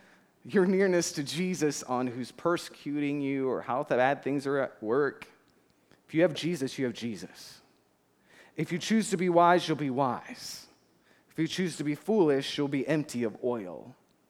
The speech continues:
But our, our, our external circumstances don't dictate. And this is so important for us because so many times we think, "Well, if this was different, if that thing was better, you know, if, if the music was just right and,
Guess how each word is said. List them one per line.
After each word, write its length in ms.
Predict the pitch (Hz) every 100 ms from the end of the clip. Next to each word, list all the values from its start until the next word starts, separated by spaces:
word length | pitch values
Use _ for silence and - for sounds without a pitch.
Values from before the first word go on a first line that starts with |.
| _ _ _ _ -
But 100 | 135
our, 140 | 147
our, 220 | 160 175
our 120 | 175 -
external 500 | 196 - 180 170 147
circumstances 760 | - 175 165 156 - 131 135
don't 200 | 131 143
dictate. 260 | 170 143 185
And 160 | 208
this 140 | 247 302
is 100 | 226
so 320 | - 233 220
important 420 | 196 - 214 190
for 160 | 180 151
us 300 | 120 113 -
because 680 | 147 - 160 156 156 - - - - -
so 220 | - 226
many 180 | 240 208
times 440 | 196 196 196 190
we 80 | 180
think, 300 | 170 185 -
"Well, 260 | 190 208 -
if 440 | 262 330 359 359
this 240 | 294 269 -
was 380 | 220 202 156 143 127 - _
different, 440 | 160 117 - 78 - _ - -
if 340 | 202 202 151
that 360 | 139 285 - -
thing 180 | 285 254
was 180 | 233 185
better, 460 | 190 190 139 113
you 120 | 135
know, 220 | 165 196 202
if, 180 | 196 - - -
if 120 | 190
the 80 | 220
music 440 | 220 285 262 247
was 160 | 220 196
just 320 | - 226 220
right 360 | 180 185 190 175
and, 200 | 151